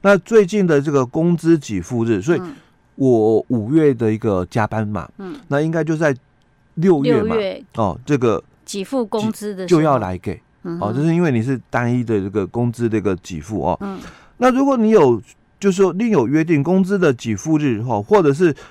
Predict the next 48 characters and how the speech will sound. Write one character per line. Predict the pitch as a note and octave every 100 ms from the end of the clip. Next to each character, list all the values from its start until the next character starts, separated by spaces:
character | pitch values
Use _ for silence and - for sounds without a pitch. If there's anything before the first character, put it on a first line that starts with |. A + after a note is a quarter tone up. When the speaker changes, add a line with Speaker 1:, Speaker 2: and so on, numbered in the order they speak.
| -
Speaker 1:
另 | G3 G#3+
有 | C#3+
这 | A#2 D3
个， | B2+ A2 - _ _ _ _
定 | G#3+ E3+
有 | B2+ G2
这 | C#3+
个 | C3+ G2 - _
工 | - F3+
资 | F3+ F3+
计 | F3+
算 | F3+ D#3+
周 | C#3+ F3 F3
期 | - G2
的， | F#2+
呃， | - D3
Speaker 2:
嗯。 | -
Speaker 1:
可 | -
能 | C3 D#3
两 | C#3 C#2+ D2+
次 | - - G#2+ _ -
哦。 | -
Speaker 2:
嗯。 | F3+ - -
Speaker 1:
所 | F3+
以 |
他 | F3+
这 | G3
里 | C#3
就 | C#3
提 | -
到， | A#2 B2+ _
提 | -
到 | A#2+
说， | C3+ - - -
给 | - E3
付 | F#3 B3
的 | G#3+ D#3+ -
次 | - - A3 D#3+
数 | - F#3 A2+
哦， | B2 F#2 - -
仍 | C3+ D3
不 | D#3 - G#3+ E3+
得 | C3+ B2+
低 | B2+ E3+ F3
于 | D3+ A#2 A#2+ A2+ _ _
每 | - C3+ A2+
月 | D3+ F3 B2+ _ _
的 | - A#2